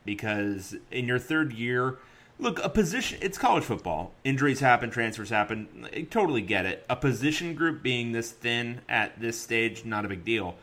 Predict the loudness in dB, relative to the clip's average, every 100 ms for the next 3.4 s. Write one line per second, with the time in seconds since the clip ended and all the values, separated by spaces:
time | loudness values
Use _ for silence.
0 | -20 -8 -4 2 4 2 0 2 2 0
1 | 0 -2 -4 -2 -4 -4 -2 -2 -2 -4
2 | -2 -4 -4 -4 -6 -4 -2 -2 0 -2
3 | -2 -6 -14